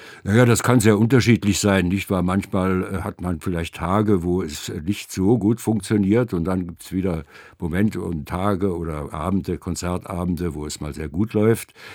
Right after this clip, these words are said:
Wir haben, äh, natürlich dadurch, dass wir zusammen leben, auch die, äh, Möglichkeit, miteinander zu proben, was wir gar nicht mal so oft machen, weil wir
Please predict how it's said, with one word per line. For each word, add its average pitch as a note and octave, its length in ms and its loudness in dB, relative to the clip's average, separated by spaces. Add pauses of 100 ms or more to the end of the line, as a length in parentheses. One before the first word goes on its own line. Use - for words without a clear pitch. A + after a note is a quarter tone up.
(280)
Wir F2+ 300 -2
haben, G2+ 440 0
äh, F#2 280 -6
natürlich F#2+ 760 -4
dadurch, F#2 280 0
dass - 280 -4
wir F#2+ 260 2
zusammen G#2+ 480 2
leben, A2 420 6
auch G2 380 -4
die, F#2 280 -2
äh, F#2 340 -2
Möglichkeit, F#2+ 920 -2 (460)
miteinander F#2+ 540 -2
zu E2 160 -4
proben, A#2 480 4
was G2+ 180 -2
wir G2 140 2
gar F2+ 220 0
nicht A2 180 0
mal G2 200 0
so G#2 380 2
oft - 320 -6
machen, F#2+ 460 0
weil F#2 400 0
wir F2 400 -2